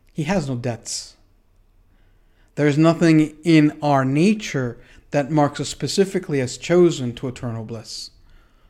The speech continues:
to eternal predestination. Predest-, predestination, like providence,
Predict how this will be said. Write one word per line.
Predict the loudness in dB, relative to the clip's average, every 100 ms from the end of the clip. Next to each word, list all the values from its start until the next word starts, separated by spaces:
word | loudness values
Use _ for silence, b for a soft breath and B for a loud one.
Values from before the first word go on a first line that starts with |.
| -12
to | -8
eternal | -6 -4 -4 -4
predestination. | -8 -4 -4 -4 -10 -12 -10 -6 -6 -8 -14 -16 -18 _ _ _ _ _ _ _ _ _ _ _ _ _ _
Predest-, | _ 4 4 6 6 4 2
predestination, | 2 2 2 2 2 2 0
like | -2
providence, | -2 -2 -2 0 0 -2